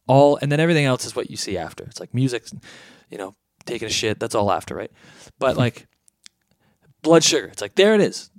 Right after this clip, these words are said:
Okay, fucking, it's focused. It's just in, in front of me. Like, even right now, as we're talking, all I'm thinking about in the back of my mind is, like,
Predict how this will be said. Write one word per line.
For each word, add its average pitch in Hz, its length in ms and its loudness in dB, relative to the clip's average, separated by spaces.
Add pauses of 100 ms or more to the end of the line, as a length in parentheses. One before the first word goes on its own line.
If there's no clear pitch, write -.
(100)
Okay, 170 320 0
fucking, 120 600 -6
it's - 140 -14
focused. - 420 -2
It's - 140 -10
just - 140 -8
in, 117 180 -10
in 110 120 -10
front 101 240 -8
of 85 40 -20
me. - 80 -20 (460)
Like, 160 120 0
even 208 200 4
right 202 140 4
now, 170 160 6
as 151 140 4
we're 151 40 -2
talking, 135 460 -2
all 123 240 2
I'm 131 100 2
thinking 127 320 -8
about 131 160 -2
in 127 60 -4
the 117 60 -8
back 107 200 -2
of - 40 -12
my 117 60 0
mind 107 180 0
is, 104 100 -2
like, 95 200 -6